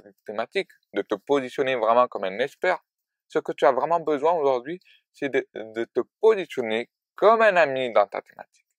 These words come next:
Et c'est ça que, que les gens veulent aujourd'hui. C'est pas te positionner comme un expert, mais plutôt te positionner comme un ami. Et pour cela, tu dois faire en sorte de choisir un bon positionnement si tu veux faire en sorte de te positionner comme un ami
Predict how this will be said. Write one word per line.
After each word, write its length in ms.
Et 100
c'est 140
ça 160
que, 100
que 80
les 160
gens 320
veulent 340
aujourd'hui. 460
C'est 120
pas 120
te 120
positionner 500
comme 140
un 120
expert, 360
mais 80
plutôt 240
te 120
positionner 480
comme 160
un 180
ami. 220
Et 120
pour 200
cela, 520
tu 160
dois 360
faire 120
en 80
sorte 320
de 140
choisir 800
un 140
bon 640
positionnement 920
si 140
tu 160
veux 140
faire 180
en 100
sorte 180
de 80
te 120
positionner 640
comme 340
un 160
ami 320